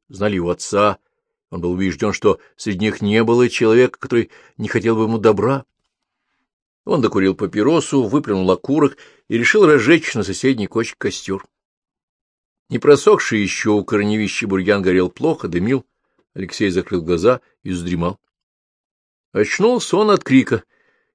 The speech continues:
Ему снилось, что Лисицын ругает его за езду ночью и гибель коня. В действительности кричала ворона. Она сидела на вершине сухой, оголившейся ели и каркала изо всех сил.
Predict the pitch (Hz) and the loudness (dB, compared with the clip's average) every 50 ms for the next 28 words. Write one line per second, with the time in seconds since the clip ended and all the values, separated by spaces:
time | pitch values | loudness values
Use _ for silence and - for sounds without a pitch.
0 | _ - - 156 151 147 135 - - 143 143 143 131 - - 131 123 240 262 139 | _ -12 -10 -6 -6 -6 -6 -4 -2 0 2 2 2 2 2 2 4 4 4 2
1 | 135 - - - 170 196 196 - - - 170 165 170 160 160 147 135 147 151 156 | 2 0 -2 -4 -2 -2 -2 -2 0 2 2 2 4 2 2 2 4 6 6 6
2 | 151 143 - 143 147 147 127 - _ _ - 110 131 131 127 117 107 101 127 123 | 6 4 2 2 2 2 2 0 _ _ -4 -2 0 2 2 0 -2 -2 0 0
3 | 117 113 120 123 117 - - 123 113 - 90 101 90 90 104 104 101 104 90 - | 2 2 2 2 2 0 -4 -8 -8 -6 -6 -8 -8 -6 -8 -8 -8 -8 -8 -6
4 | 95 87 95 98 - _ _ _ _ _ _ _ _ _ _ _ _ _ _ _ | -6 -6 -6 -8 -10 _ _ _ _ _ _ _ _ _ _ _ _ _ _ _
5 | _ _ _ _ _ - 85 92 90 - - - - 208 226 214 - - 190 175 | _ _ _ _ _ -8 -6 -6 -6 -6 -8 -10 -8 -8 -8 -6 -4 -4 -4 -4
6 | - - - 147 139 - 110 95 - - 156 147 139 98 92 87 87 87 90 87 | -4 -4 -6 -6 -6 -6 -8 -6 -2 0 0 0 2 2 2 2 2 0 -2 -4
7 | - _ _ _ _ _ _ _ _ _ _ _ _ _ - 113 110 104 - - | -8 _ _ _ _ _ _ _ _ _ _ _ _ _ -10 -6 -6 -6 -6 -6
8 | 113 98 107 104 98 98 90 92 98 98 98 87 - - 104 98 95 - - 107 | -4 0 2 4 4 4 2 0 0 0 0 0 -2 -2 -2 -4 -4 -4 -6 -8
9 | 95 - - 104 107 104 95 - - - - - - - 98 98 95 101 104 104 | -8 -4 0 2 2 2 2 -2 -10 -20 -20 -18 -10 -6 -4 -2 0 0 0 0
10 | 98 - - - 98 - - 107 98 87 101 101 98 92 - - - _ - - | -2 -2 -2 -4 -4 -6 -6 -4 -2 0 0 0 0 -2 -6 -8 -20 _ -8 -4
11 | 95 92 90 - - - 117 139 135 - - 117 107 92 85 90 - - - 104 | -2 -2 -2 -2 0 0 0 0 0 -2 -4 -4 -4 -2 -4 -6 -6 -6 -8 -8
12 | - - - - 95 110 | -8 -8 -12 -14 -14 -16